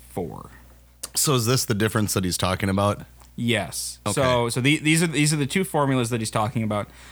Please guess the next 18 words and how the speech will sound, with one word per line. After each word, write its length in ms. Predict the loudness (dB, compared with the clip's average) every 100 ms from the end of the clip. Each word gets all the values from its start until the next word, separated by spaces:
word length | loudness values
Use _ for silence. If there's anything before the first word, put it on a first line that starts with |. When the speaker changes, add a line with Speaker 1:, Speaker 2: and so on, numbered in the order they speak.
| -10
Speaker 1:
The 140 | -4 0
alternate 460 | 2 2 0 -4
formula, 560 | 0 0 2 0 -2 -4 -8 -20 -20 -20 -2
um, 640 | 2 4 4 2 0 -2 -8 -20 -20 -20 _ _ _ _ _
has, 1000 | -6 -2 0 2 2 2 0 -2 -4 -8 -14 -20 -20 -20 _ _ -6
uh, 480 | -2 0 0 -2 -4
it, 260 | -2 -2 -2
it 60 | -4
reports 340 | -2 -2 0
a 60 | -2
higher 320 | 0 0 2
A 140 | 2 2
B 140 | 2
V 140 | 2
for 160 | 0 -2
higher 300 | -2 0 0
gravity 380 | -2 -2 -2 -4
beers. 460 | -4 -4 -4 -6